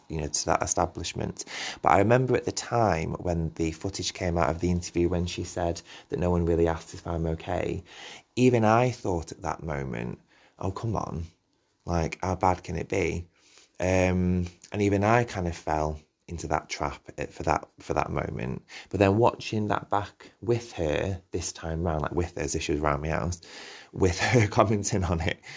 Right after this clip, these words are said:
you can see how, in the context of where she was, clearly suffering from postnatal depression, clearly coming through, um, a previous, um, suicide attempt or suicide ideologies,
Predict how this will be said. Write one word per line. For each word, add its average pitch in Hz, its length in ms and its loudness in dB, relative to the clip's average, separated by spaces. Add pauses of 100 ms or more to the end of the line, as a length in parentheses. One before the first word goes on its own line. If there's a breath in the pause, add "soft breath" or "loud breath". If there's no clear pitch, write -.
(240 loud breath)
you 101 140 -2
can 101 180 -4
see 117 360 4
how, 78 420 2
in 82 180 -4
the 80 80 -2
context - 600 -6
of 87 100 -4
where 82 220 2
she 80 200 -2
was, 80 540 2 (280 loud breath)
clearly 113 480 6
suffering 85 400 -6
from 80 160 -10
postnatal 78 500 -6
depression, 76 680 -4 (300 loud breath)
clearly 107 400 6
coming 92 340 -2
through, 78 680 2
um, 78 220 -2
a - 60 -8
previous, 78 840 -2 (380 soft breath)
um, 76 520 -2 (200)
suicide 87 640 2
attempt - 360 -6
or 82 60 0
suicide 80 560 0
ideologies, 78 1040 0